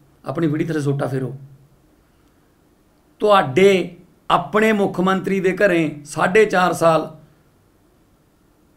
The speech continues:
ਵਿਦੇਸ਼ੀ ਮਹਿਮਾਨ ਚੀਫ ਸੈਕਟਰੀ ਲਾਉਂਦੇ ਸੀ,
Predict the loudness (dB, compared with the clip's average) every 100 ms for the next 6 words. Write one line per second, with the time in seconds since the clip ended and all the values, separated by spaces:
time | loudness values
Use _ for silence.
0 | _ -8 -2 2 2 2 0 2 2 4
1 | 2 2 -2 -10 -20 -12 -6 -2 -2 -4
2 | -4 -2 -2 -2 -4 -6